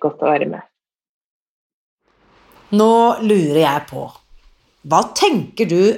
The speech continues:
Speaker 2: etter å ha hørt min samtale med Kristine i dag? Hva var det som var særlig viktig for deg akkurat i dag?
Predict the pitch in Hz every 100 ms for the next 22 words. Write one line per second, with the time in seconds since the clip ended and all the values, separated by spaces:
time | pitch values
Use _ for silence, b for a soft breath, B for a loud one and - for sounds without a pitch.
0 | 226 226 247 247 170 175 196 - - 175
1 | 170 185 - 190 131 - 127 135 165 165
2 | 165 _ _ _ 165 165 175 175 - 135
3 | 131 147 151 - _ _ 175 147 135 -
4 | - _ _ _ b b b b b b
5 | b 190 294 302 208 190 - 240 233 277
6 | - - 330 247 160 156 202 240 - -
7 | 156 156 196 156 160 175 160 - _ _
8 | _ _ - 285 - 311 214 180 - 160
9 | 143 143